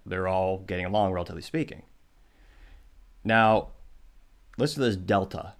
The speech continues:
or this difference in import prices. So, in two thousand twenty-two, Russia i-, exported one billion dollars more than the previous years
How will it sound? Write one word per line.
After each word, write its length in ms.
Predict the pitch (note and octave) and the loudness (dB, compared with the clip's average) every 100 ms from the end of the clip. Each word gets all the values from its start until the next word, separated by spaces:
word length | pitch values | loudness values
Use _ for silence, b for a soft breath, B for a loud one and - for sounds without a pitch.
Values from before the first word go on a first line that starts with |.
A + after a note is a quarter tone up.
| _ | _
or 80 | - | -4
this 180 | G#2 G#2 | -2 -2
difference 460 | G2+ G#2 G2+ F2 - | 0 0 0 -8 -6
in 160 | F#2+ | -6
import 480 | - G2 G2 F2+ E2 | -4 -6 -6 -8 -8
prices. 380 | - E2 F2 - | -8 -8 -8 -12
So, 420 | - A#2 A2 G#2+ - _ - - _ | -2 2 2 0 -6 _ -20 -20 _
in 60 | A2 | -2
two 140 | D#3 | 2
thousand 240 | G3+ G#3+ F#3+ | 4 4 4
twenty-two, 460 | F3+ E3 D#3+ A#2+ | 2 2 4 4
Russia 500 | F#2+ G#2+ C3 D3+ A2+ | 4 2 2 -2 -2
i-, 180 | A2+ A#2 | -2 -2
exported 560 | B2 - A2 G#2 G2+ - _ _ _ - | -2 -2 0 0 0 -6 _ _ _ -10
one 260 | G2+ C3+ D#3 | 0 2 4
billion 280 | D3 C#3+ C3+ | 4 4 4
dollars 340 | B2 B2 A#2+ - | 6 4 2 -8
more 800 | F2+ F#2 G2 C#3 F3+ G#2+ D#2+ - - - - - - - - | -8 -2 2 4 4 2 0 -12 -20 -20 -20 -20 -20 -20 -6
than 100 | A2 | 0
the 80 | A2+ | 0
previous 440 | - D3 D3 C3 | 4 6 6 4
years 420 | A#2+ B2 G2 F#2+ | 0 0 0 -2